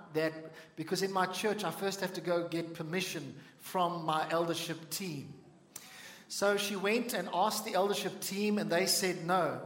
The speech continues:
we feel a check in our spirit. You cannot buy that car." Now, in some cases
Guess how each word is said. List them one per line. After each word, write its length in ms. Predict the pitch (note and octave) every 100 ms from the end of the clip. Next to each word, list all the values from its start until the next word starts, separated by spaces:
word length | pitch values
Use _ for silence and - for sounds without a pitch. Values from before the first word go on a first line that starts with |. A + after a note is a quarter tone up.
| C3
we 120 | D3+
feel 260 | D#3+ F3+ F3
a 60 |
check 300 | E3+ G3 F#3
in 80 | F#3
our 120 | E3
spirit. 600 | D#3+ - - F#3+ F3 F3 - - -
You 120 | D3 D3+
cannot 440 | - G3 F3 -
buy 360 | E3 D#3+ D#3 D#3
that 220 | D3+ D3+ -
car." 380 | - F#3 B2 - - - - _ _ - - - - - _
Now, 460 | F3+ G3+ G#3+ - G#3 - - - - -
in 140 | G3
some 320 | - B3 C#4+
cases 840 | - A#3 G#3+ - G3 - - -